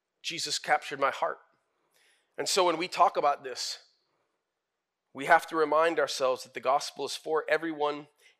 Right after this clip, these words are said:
and anyone, but it's nothing if you don't preach it and proclaim it.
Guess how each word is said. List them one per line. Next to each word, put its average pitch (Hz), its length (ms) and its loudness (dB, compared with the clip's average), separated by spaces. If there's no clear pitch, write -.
and 127 200 -2
anyone, 120 500 -4
but 120 120 -2
it's - 200 -8
nothing 123 480 -4
if - 160 -16
you 110 100 -20
don't 120 420 -8
preach - 360 -12
it 120 120 -12
and 110 160 -18
proclaim 98 580 -16
it. - 100 -20